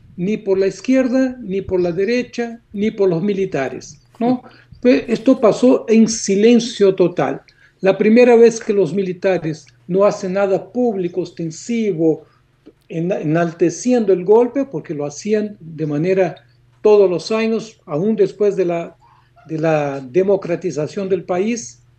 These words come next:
y la izquierda también lo hizo, ¿no? El P T convocó un, un, una manifestación protocolar.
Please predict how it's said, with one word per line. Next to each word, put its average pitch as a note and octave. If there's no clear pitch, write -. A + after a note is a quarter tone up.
y C4+
la F#3+
izquierda C4
también G3+
lo F#3+
hizo, -
¿no? A3+
El F#3
P F#3+
T A#3+
convocó G3+
un, G3+
un, F3
una G#3+
manifestación G#3
protocolar. G3+